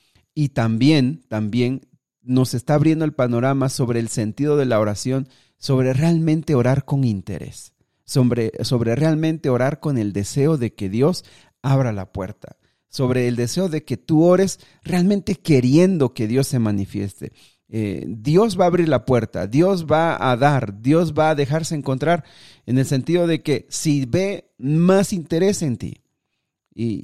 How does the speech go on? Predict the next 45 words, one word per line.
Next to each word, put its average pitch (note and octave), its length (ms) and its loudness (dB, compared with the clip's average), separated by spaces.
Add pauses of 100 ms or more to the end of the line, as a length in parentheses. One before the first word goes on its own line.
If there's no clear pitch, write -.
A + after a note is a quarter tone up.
y B2 120 -2
algo D3 260 2
que D#3 100 -4
es C3+ 80 -2
bien C3+ 140 0
interesante B2+ 520 -2
en A2+ 40 0
la G#2+ 80 0
misericordia G#2+ 580 -2
de G2+ 60 0
Dios, A#2+ 300 -2
amigos, A#2 480 -2 (320)
es A#2+ 160 -4
que A#2 160 -2
Dios, B2 340 2 (920)
desde A#2 340 0
lo A2+ 80 0
más C3 220 0
pequeño C3+ 440 -2
de A2+ 120 0
tu - 100 -6
interés, G2+ 480 -6
desde A2+ 360 -4
el A#2+ 60 0
más C3+ 380 0
pequeño C#3 580 -2
deseo B2 360 -2
de A#2 100 -4
que A2 140 -8
tú, B2+ 420 -2
de G#2 100 -2
que F#2+ 140 -10
tú - 160 -10
tienes C3+ 280 0
de A2 80 0
buscarlo, G#2 680 -4 (320)
desde D3 260 2
el D#3 80 4
más G3+ 300 -2
pequeño F3 520 -2
deseo C#3+ 380 0
de C3+ 140 -4
que A2+ 100 -8
tú B2+ 180 -8
quieres C3 440 -4